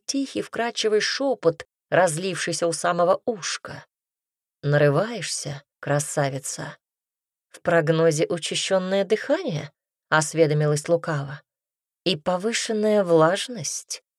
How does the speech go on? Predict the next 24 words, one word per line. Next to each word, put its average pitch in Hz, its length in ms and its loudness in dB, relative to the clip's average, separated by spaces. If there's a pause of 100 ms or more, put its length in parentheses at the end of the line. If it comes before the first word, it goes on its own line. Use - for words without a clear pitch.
(120)
Мочку 165 580 0 (100)
уха 165 300 0
прихватили 160 640 0
острые 160 400 -4
зубы. 151 460 -8 (760)
Короткая 202 500 -2
вспышка - 560 -4
несильной 185 540 -6
боли 175 500 -2
разлилась 185 600 2
по 180 120 -2
телу 180 240 -4
мурашками. 165 680 0 (460)
"Так, 170 640 -2
а 147 60 0
вот 160 240 -2
это 196 160 -6
уже 190 200 -4
плохо. 170 680 4 (400)
Одно 185 420 0
дело 196 360 2 (120)
играть 175 580 4
и 196 60 -16
разводить, 170 880 2